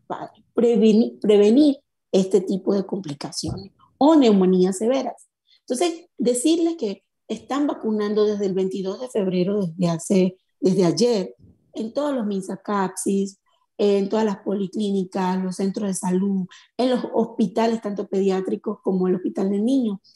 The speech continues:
Existen hospitales pri-, privados también que están llevando la campaña de vacunación y algunos moles. Que Panavac va a cesar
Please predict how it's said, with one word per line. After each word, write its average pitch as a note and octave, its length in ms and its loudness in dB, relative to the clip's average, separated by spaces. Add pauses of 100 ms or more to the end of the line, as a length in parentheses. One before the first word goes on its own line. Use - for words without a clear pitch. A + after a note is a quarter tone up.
(140)
Existen - 320 0
hospitales G#3 440 -2
pri-, F#3+ 340 -2
privados A3 380 -2
también G3 220 -4
que G3+ 80 -6
están G3 200 -4
llevando G3 260 -4
la G3+ 120 -8
campaña F#3+ 380 -2
de G3 60 -2
vacunación G#3+ 480 -4 (420)
y A#3 100 0
algunos G3+ 420 0
moles. F3 580 -2 (340)
Que G#3+ 160 4
Panavac G3+ 720 2 (400)
va G#3 400 0 (800)
a A3+ 160 0
cesar A#3 720 2